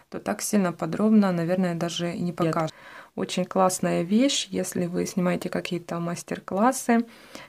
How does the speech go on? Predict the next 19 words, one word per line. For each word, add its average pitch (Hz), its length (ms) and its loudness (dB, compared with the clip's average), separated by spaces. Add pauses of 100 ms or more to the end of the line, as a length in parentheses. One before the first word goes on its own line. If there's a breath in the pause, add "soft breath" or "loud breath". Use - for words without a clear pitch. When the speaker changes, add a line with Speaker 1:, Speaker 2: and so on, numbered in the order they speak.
Speaker 1:
Ну 220 240 2
и, 220 140 8
честно, 202 340 2
на 180 140 4
природе 214 500 4
также 170 440 -4
вставлю 165 600 -2
вам 165 280 0
фотки - 460 -6
природы. 185 600 2 (340 loud breath)
Это 170 240 -6
очень 175 360 -2
красиво 170 480 -2
смотрится, 220 560 4
в 165 60 -12
каких-то - 460 -10
деталях 208 520 2
что-то - 380 -8
снять. 196 420 0